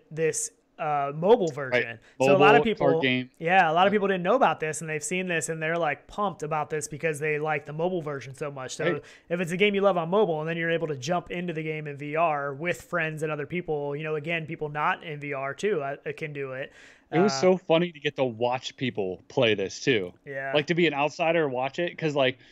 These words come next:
Speaker 2: they're yelling at each other, trying to get 'em to do stuff, and, uh,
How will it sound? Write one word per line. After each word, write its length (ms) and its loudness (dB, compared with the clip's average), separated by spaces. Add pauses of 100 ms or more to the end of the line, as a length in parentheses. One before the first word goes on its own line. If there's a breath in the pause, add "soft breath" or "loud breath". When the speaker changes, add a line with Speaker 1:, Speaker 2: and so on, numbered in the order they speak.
(200 soft breath)
Speaker 2:
they're 120 6
yelling 480 4
at 80 0
each 180 -2
other, 300 2
trying 320 -2
to 80 -2
get 160 0
'em 140 -4
to 80 -2
do 240 -2
stuff, 480 2
and, 240 -4 (100)
uh, 120 -6